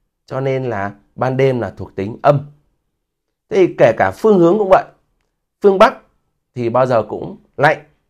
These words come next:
Bắc Cực rất là lạnh, nên là ở đó là thuộc tính âm. Ở phía Nam thì ấm hơn, cho nên là dương tính nhiều hơn. Một điều nữa là về giới tính, thì, à, nam giới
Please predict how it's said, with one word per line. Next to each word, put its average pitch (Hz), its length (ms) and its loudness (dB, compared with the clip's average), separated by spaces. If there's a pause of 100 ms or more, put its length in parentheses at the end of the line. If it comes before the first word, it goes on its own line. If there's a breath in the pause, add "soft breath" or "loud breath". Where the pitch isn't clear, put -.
(220)
Bắc 202 180 -4
Cực 147 120 4 (260)
rất 190 80 2
là 170 80 4
lạnh, 151 200 0 (440)
nên 151 200 -4
là 117 240 -6 (420)
ở 117 180 4
đó 131 380 4 (1160)
là 123 140 -4
thuộc 123 140 -6
tính 139 120 -4
âm. 156 200 4 (1120)
Ở 117 120 -4
phía 151 160 -2
Nam 185 520 2 (140)
thì 120 160 -14
ấm 165 180 2
hơn, 202 400 2 (520)
cho 139 160 2
nên 147 240 2
là 113 280 -4 (640)
dương 190 380 2
tính 156 360 -2 (380)
nhiều 92 220 -2
hơn. 113 320 0 (300)
Một 151 160 -2
điều 151 120 2
nữa 160 220 2
là 196 100 0
về 143 180 0
giới 135 160 2
tính, 214 340 0 (440)
thì, 113 160 -8
à, 104 120 -4
nam 160 280 -4
giới 151 400 0